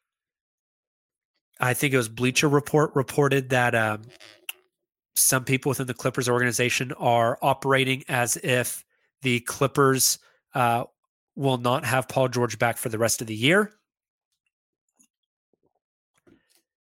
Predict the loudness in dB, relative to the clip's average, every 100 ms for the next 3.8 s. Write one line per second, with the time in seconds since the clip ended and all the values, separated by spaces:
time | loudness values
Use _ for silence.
0 | _ _ _ -8 0 2 4 2 2 -2
1 | 0 0 0 0 0 2 0 -4 -2 -2
2 | -4 -8 -20 _ _ -16 -8 0 2 2
3 | 0 -4 -4 -6 -4 -8 -8